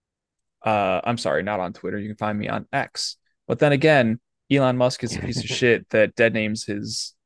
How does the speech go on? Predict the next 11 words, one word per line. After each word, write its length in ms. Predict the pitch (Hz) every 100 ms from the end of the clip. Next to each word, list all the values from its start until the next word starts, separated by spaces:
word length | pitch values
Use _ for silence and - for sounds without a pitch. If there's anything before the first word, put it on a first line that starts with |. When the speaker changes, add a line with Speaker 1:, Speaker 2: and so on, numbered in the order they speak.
| _
Speaker 1:
daughter. 440 | 123 113 98 85 -
So 340 | 113 90 - -
it's 180 | 147 -
Twitter. 420 | 165 131 62 - _ _ _ _ _ _ -
Um, 80 |
Speaker 2:
So, 520 | 110 104 92 67 98 95 _ _ _
Twitter. 380 | - 151 95 98 _ -
<laughs> 180 | - -
Absolutely, 1200 | 151 95 - - - 120 113 120 - 104 92 80
it's 60 | -
Twitter. 360 | - 73 73